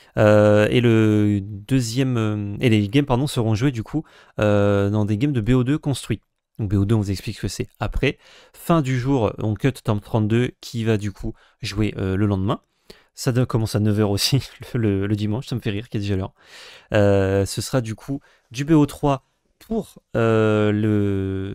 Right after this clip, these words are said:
deuxième jour, et ce sera que le top trente-deux qui va jouer en single élimination, donc dès que vous perdez, ça dégage. Top, euh, cinquante euros de frais de participation, il faudra s'inscrire à l'avance évidemment. On n'a pas encore, euh, les infos d'inscription, mais je pense que ça va pas tarder puisque c'est quand même en mai. Donc c'est dans, dans deux mois, euh, dans deux mois tout pile là.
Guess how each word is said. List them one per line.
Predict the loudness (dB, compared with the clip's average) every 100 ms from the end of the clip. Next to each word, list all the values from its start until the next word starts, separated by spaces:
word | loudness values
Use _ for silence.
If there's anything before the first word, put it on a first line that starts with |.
| -6
deuxième | -2 0 -2
jour, | -2 -2 -4 -8
et | -8
ce | -6 -6
sera | -6
que | -4 -2
le |
top | -2 -4
trente-deux | -4 -4 -6 -8
qui | -14 -4
va | -2
jouer | 0 -2
en | -2
single | -2 0 2
élimination, | 2 0 -2 -4 -6
donc | -6
dès | -6
que | -8
vous | -4
perdez, | -4 -2 -6
ça | -6
dégage. | -6 -6 -8 -14 _ _ _ _ _ _ _ _ _ _ _ _
Top, | -2 -2 2
euh, | 4 4
cinquante | 2 0 0
euros | 0
de | 0
frais | -4
de |
participation, | -4 -6 -4 -2 0 -2 -2
il | -6
faudra | -4 -4
s'inscrire | -4 -6 -2
à | 0
l'avance | 0 -4 -6
évidemment. | -8 -6 -4 -6 -8 _ _ -4
On |
n'a | -2
pas | -2
encore, | -4 -4 -6
euh, | -6
les | -4 -4
infos | -6 -6 -6
d'inscription, | -6 -8 -12 -10 -8
mais | -8
je |
pense | -10 -10
que | -10
ça | -10
va | -4
pas | -2
tarder | 0 -2
puisque | -4 -6 -8
c'est | -2
quand | 0
même | 2
en | 2
mai. | 0 -6 _ _ _ _
Donc | -8 -4
c'est | 0
dans, | 2 2 2
dans | 2
deux | 4
mois, | 4 4 2 0
euh, |
dans | 0
deux | 0
mois | 0
tout | -4
pile | -4
là. | -4